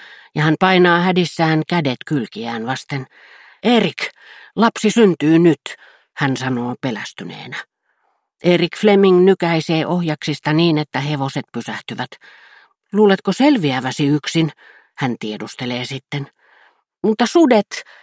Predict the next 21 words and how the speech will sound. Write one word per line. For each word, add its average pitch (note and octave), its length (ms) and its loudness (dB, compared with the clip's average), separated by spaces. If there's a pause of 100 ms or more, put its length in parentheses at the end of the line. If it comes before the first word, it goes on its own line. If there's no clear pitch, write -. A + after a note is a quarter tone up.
(240)
Hebla C3+ 340 -2
rouva B2 380 -4
aloittaa. - 680 -8 (640)
"Niistä D3 400 2
ei C3+ 140 -2
ole D3+ 160 2
huolta", D#3+ 400 2 (400)
Erik D#3 380 0
herra D3 260 0
sanoo C#3+ 420 0
rauhallisella A#2+ 760 -4
äänellä. G#2+ 520 -10 (560)
"Saattuessa F3 760 0
on D#3+ 140 4
niin F#3 180 4
paljon F3+ 380 0
ratsumiehiä, E3+ 760 0
etteivät D3+ 480 -4
sudet D#3+ 320 -2
uskaltaudu C#3+ 720 -4
lähelle." G#2+ 460 -10